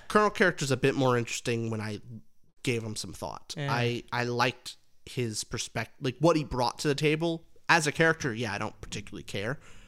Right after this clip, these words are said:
Speaker 1: But what they all bring to the table to explain
Speaker 2: About
Speaker 1: about
Speaker 2: the
Speaker 1: the
Speaker 2: Shrike
Speaker 1: world
Speaker 2: and
Speaker 1: and, well, no, just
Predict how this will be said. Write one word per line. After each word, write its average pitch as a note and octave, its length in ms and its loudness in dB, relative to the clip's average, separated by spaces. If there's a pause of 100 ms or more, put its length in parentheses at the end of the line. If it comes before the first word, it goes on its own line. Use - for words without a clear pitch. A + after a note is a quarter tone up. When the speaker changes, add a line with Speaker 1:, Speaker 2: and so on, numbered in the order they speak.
(180)
Speaker 1:
But A#2 180 2
what C#3 360 2
they B2 160 2
all C3+ 280 4
bring B2 280 0
to A#2+ 80 -4
the G#2+ 40 -4
table A2+ 280 -4
to G#2 140 -6
explain - 480 -2
Speaker 2:
About C#3 100 4
Speaker 1:
about A2 140 0
Speaker 2:
the - 40 0
Speaker 1:
the - 80 2
Speaker 2:
Shrike A#2 160 -2 (140)
Speaker 1:
world G#3 260 2 (260)
Speaker 2:
and G#2 240 -10
Speaker 1:
and, C3+ 140 0 (260)
well, B3 120 6
no, C#4+ 160 6
just - 240 -2